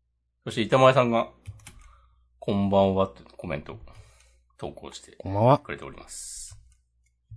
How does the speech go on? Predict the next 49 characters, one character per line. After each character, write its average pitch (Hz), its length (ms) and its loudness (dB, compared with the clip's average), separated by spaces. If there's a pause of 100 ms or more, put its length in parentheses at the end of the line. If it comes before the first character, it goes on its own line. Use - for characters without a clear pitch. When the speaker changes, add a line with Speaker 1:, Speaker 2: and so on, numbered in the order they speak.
(1600)
Speaker 1:
あ 139 220 -2
れ？ 277 100 -6 (500)
ユ 180 200 0
ー 294 180 6
ア 302 80 10
ー - 20 6
ル 247 100 0
だ 160 140 4
け、 180 240 -2 (280)
ユ 175 200 -2
ー - 20 -2
ア 226 40 -2
ー - 20 -2
ル 233 80 2
エ 226 80 2
ル 120 60 -2
だ 95 160 0
け - 100 -4
っ - 20 -6
て - 200 -12
も 127 140 -4
し 143 60 -10
か 127 120 -6
し - 60 -16
て - 100 -14
こ 85 160 -10
れ 78 100 -6
な 82 80 -4
ん 80 120 -10
か - 140 -10
ス - 140 -14
パ 143 160 6
ム 151 140 -2
対 147 180 4
策 147 200 -6
的 - 200 -12
な 147 80 -4
や 143 80 -4
つ - 160 -16
で、 78 260 -8 (1600)
投 160 180 2
稿 156 120 2
で 143 120 6
き 143 80 -4
な 139 100 6
い 120 60 2
説 - 220 -6
あ 78 60 2
る？ 69 240 -10